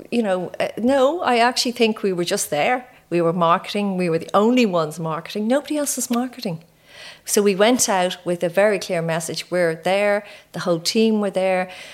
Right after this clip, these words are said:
So everybody else cut back, cut back, cut back.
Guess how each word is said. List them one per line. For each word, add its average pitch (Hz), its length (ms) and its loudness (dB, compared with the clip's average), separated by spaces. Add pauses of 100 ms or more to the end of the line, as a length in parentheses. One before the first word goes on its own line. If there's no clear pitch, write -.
(180)
So - 340 0
everybody 226 480 4
else 170 200 0
cut - 280 -6
back, 185 200 -6
cut 214 220 -6
back, 185 200 -6
cut - 200 -14
back. - 220 -8